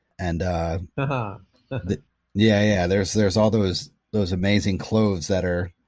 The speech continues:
Speaker 1: probably the steepest in the Catskills, but one day I'm a little hesitant on going up there because of how scary it looks from the escarpment trail.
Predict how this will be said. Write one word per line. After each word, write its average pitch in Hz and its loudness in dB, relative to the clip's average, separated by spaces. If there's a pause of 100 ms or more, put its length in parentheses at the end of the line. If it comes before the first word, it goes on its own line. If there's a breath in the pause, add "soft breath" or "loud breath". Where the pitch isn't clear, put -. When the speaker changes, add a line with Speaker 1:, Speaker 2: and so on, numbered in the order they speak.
(340)
Speaker 1:
probably 107 4
the 92 0
steepest 110 2
in 101 2
the 90 -4
Catskills, 87 -2
but 87 -4 (560)
one 120 4
day 82 2 (720)
I'm 101 -2
a 98 0
little 92 -4
hesitant 101 -4
on 85 -4
going 85 -4
up 82 -8
there 78 -6
because 78 -10
of 82 -16
how 78 -8 (240)
scary 90 0
it 80 -6
looks - -10 (120)
from 95 -4
the 82 -4
escarpment 76 -6
trail. 87 -6